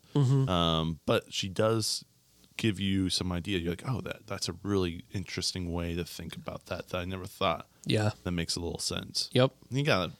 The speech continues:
Speaker 2: judge everything.
Speaker 1: Yeah.
Speaker 2: Yeah.
Speaker 1: Yeah. Sometimes it's just, it just was.
Speaker 2: Yeah.
Speaker 1: And not everything's like a spiritual, uh, what, like a monolith in, in a
Speaker 2: Yeah.
Speaker 1: dream, you know? Not everything's a, a signal. <laughs>
Speaker 2: Yeah.
Speaker 1: Yeah.
Speaker 2: It's all, who knows? Yeah.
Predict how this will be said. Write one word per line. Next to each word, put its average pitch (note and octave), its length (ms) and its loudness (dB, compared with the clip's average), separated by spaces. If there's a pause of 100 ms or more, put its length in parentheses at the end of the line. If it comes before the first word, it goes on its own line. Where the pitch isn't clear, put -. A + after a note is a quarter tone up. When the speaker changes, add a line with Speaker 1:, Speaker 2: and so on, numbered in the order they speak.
Speaker 2:
judge E2 320 0
everything. E2 580 -6 (180)
Speaker 1:
Yeah. G#2 300 4 (200)
Speaker 2:
Yeah. - 180 -10
Speaker 1:
Yeah. B2 220 6
Sometimes G3 460 6
it's C3 120 4
just, - 280 4
it B2 100 4
just A2+ 180 4
was. G#2 380 6 (120)
Speaker 2:
Yeah. D#2+ 200 -2 (100)
Speaker 1:
And B2 100 6
not B2 140 8
everything's G#2+ 420 4
like G#2 140 2
a G2+ 200 6 (840)
spiritual, A2+ 760 8
uh, F#2 200 8
what, A2+ 200 6
like G#2 140 2
a G#2 60 4
monolith G#2 600 6
in, G#2+ 180 4
in A2 180 4
a G2+ 40 6
Speaker 2:
Yeah. G2+ 60 4
Speaker 1:
dream, G2+ 320 6
you G2+ 60 6
know? G#2 180 4
Not A2 160 4
everything's A2 420 4
a, G#2 200 4 (360)
a D#3 80 2
signal. G#2 520 4 (100)
<laughs> - 80 -6
Speaker 2:
Yeah. G2 240 4 (280)
Speaker 1:
Yeah. G#2+ 260 2 (180)
Speaker 2:
It's - 140 -4
all, G2 300 0
who G#2 160 0
knows? G2+ 400 -2
Yeah. G2 220 2